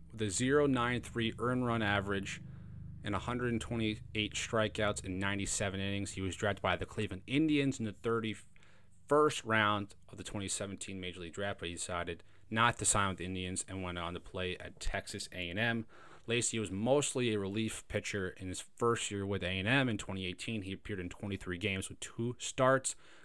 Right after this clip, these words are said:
going three and one with a two seven five E R A and forty-eight strikeouts. And here is when he blew up. As a sophomore in twenty nineteen, he started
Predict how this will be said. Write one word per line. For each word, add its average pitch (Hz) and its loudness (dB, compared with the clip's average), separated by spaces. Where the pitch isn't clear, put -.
going 101 -4
three 123 0
and 120 2
one 117 0
with 90 -4
a 85 -4
two - -6
seven 110 -2
five 101 0
E 98 0
R 95 0
A 95 -2
and 90 -10
forty-eight 104 -2
strikeouts. 123 2
And 95 -8
here 156 4
is 123 4
when 123 0
he 110 0
blew 101 -2
up. - -4
As 101 -6
a 95 -2
sophomore 135 6
in 110 0
twenty 120 -2
nineteen, 113 0
he 113 0
started 110 2